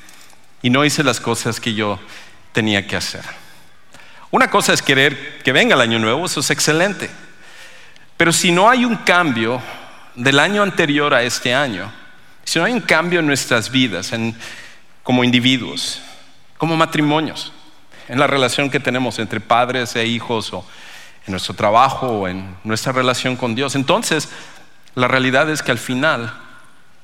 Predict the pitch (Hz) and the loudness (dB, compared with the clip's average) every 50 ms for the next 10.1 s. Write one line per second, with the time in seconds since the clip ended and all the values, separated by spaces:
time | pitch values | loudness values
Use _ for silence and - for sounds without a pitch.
0 | - - - - - - 117 123 120 120 135 131 127 131 117 - - 120 123 139 | -20 -20 -20 -18 -10 -6 -6 -4 -2 -2 -2 -2 -2 -2 -4 -4 -4 -4 -4 -4
1 | 135 143 170 180 135 - - - - - - - - - - - - - - - | -6 -6 -6 -8 -10 -16 -18 -20 -20 -20 -20 -20 -20 -20 -20 -20 -20 -20 -20 -20
2 | - - - - - - - - - - - - - - - 135 156 165 185 175 | -20 -20 -20 -20 -18 -14 -14 -12 -12 -10 -10 -10 -8 -6 -2 0 2 4 4 4
3 | 170 196 160 135 - 147 143 143 143 139 135 127 151 170 208 202 170 196 180 - | 4 2 2 4 2 2 4 4 4 4 4 4 2 2 0 0 -2 -2 -2 -2
4 | - - 151 139 151 156 139 120 117 120 117 117 117 127 156 196 185 180 180 - | 0 0 0 2 2 2 4 2 2 2 2 2 2 2 2 0 0 -2 0 0
5 | - 165 - - - 139 120 110 123 - - - - - - - - - - - | 0 0 0 2 2 4 4 4 2 -2 -4 -6 -8 -12 -16 -18 -18 -18 -20 -10
6 | - - 143 147 165 185 185 156 151 165 160 160 160 147 147 139 - - - - | -4 -2 0 2 2 2 2 2 4 4 6 4 4 2 -2 -6 -8 -10 -12 -14
7 | - - - - - - - - - - - - - - - 123 - - 147 139 | -16 -18 -20 -20 -20 -20 -20 -20 -20 -20 -20 -20 -12 -6 -4 -4 -2 0 0 2
8 | 151 156 156 165 165 165 165 160 160 156 147 147 151 - - - - - - - | 4 4 4 4 4 4 2 2 2 0 -2 -4 -8 -12 -14 -12 -10 -6 -2 0
9 | 170 170 165 165 160 147 139 143 143 143 131 127 139 135 135 - 139 135 139 147 | 0 0 0 2 2 2 4 2 2 0 -2 -2 -2 -2 -2 -2 -2 -2 -2 -2
10 | 147 143 | -4 -4